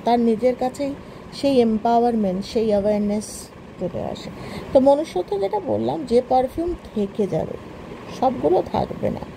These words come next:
কিছু মনুষ্যত্বের perfume একশো বার থেকে যায়, মানুষ বলতে পারে না যে, ও, আমরা দেখবে অনেক সময় বলিও যে ওই কথাটা মনে পড়ে, ওই কথাটা। তো সেটা ওই মানে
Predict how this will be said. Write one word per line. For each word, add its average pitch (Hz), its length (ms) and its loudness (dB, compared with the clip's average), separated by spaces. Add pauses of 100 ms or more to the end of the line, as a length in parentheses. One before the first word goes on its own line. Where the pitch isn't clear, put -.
(720)
কিছু 320 260 4
মনুষ্যত্বের 381 640 2
perfume 349 400 2
একশো - 360 -2
বার 302 120 2 (100)
থেকে 220 220 -2
যায়, 214 160 4
মানুষ 208 420 2
বলতে 220 300 0
পারে 196 300 0
না - 180 -4
যে, 208 140 -2 (440)
ও, 208 60 0 (100)
আমরা 226 240 4
দেখবে 240 360 2
অনেক 226 200 0
সময় 240 260 -2 (100)
বলিও 185 500 0
যে 190 60 -2
ওই 190 280 0
কথাটা 196 320 0
মনে 185 340 2
পড়ে, 180 240 2
ওই - 200 0
কথাটা। 196 360 -6 (420)
তো 339 60 2
সেটা 381 320 2
ওই 349 380 4
মানে 202 260 0